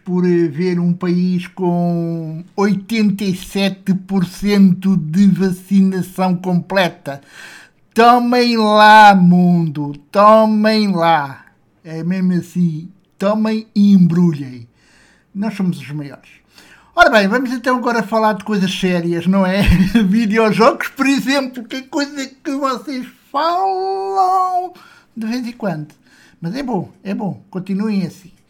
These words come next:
Ora bem, Rui, hum, bem, como tu sabes, eu tive oito anos na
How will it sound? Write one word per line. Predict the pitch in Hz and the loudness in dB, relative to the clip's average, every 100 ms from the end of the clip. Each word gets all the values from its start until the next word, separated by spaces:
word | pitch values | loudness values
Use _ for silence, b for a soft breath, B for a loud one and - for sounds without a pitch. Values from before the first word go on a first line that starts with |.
| b b b b b | b b b b b
Ora | 302 302 | -2 0
bem, | 262 | 0
Rui, | 240 285 254 202 175 - 233 233 226 220 | 0 0 2 0 -2 -4 0 0 0 0
hum, | 214 208 196 202 | -2 -4 -4 0
bem, | 233 196 | 0 0
como | 202 214 | -2 -4
tu | 226 214 | -2 -2
sabes, | 233 208 160 | 0 -2 0
eu | 190 185 | 0 0
tive | 185 190 165 180 | 0 0 0 2
oito | 180 175 170 | 0 0 -4
anos | 170 151 | -4 -4
na | 170 165 165 | -4 -4 -6